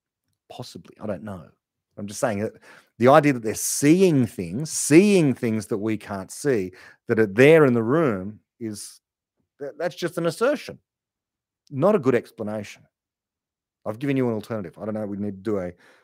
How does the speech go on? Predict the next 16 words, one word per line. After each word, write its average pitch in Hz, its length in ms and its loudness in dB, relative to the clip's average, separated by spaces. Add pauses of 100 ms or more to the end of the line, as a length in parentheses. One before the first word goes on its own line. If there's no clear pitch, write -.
(160)
a - 60 -20
crucial 185 420 0
test. - 480 -12 (1700)
Um, 101 260 -6 (800)
he-, 147 120 -8
it 151 340 -8
could 220 200 0
be 127 100 -4
done, 87 500 -2
by 92 120 -6
the 80 80 -12
way. 85 180 -16
You 143 120 -12
could 147 160 -10
have 104 640 -6 (600)
microphones, 123 1000 -4